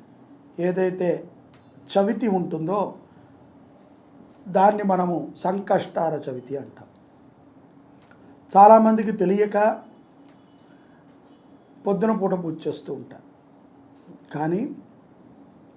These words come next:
సంకష్టార వ్రతము సాయంకాలం పూట చేయాలి. సూర్యాస్తమయానికి, అంటే సూర్యుడు అస్తమించే సమయానికి చవితి తిథి ఉండటం ప్రధానం దీనికి.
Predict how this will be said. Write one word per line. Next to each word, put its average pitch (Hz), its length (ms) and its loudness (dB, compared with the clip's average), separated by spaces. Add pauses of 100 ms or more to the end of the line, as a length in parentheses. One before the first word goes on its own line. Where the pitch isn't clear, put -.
(160)
సంకష్టార 202 800 0
వ్రతము 160 480 -6 (1400)
సాయంకాలం 185 600 4
పూట 139 220 -12
చేయాలి. 113 400 -14 (1400)
సూర్యాస్తమయానికి, 220 1600 4 (320)
అంటే 156 300 -4
సూర్యుడు 214 600 0
అస్తమించే 202 680 0
సమయానికి 156 760 -6 (920)
చవితి 226 320 0
తిథి 165 420 -4 (580)
ఉండటం 160 480 -4
ప్రధానం 156 500 -6
దీనికి. 117 320 -14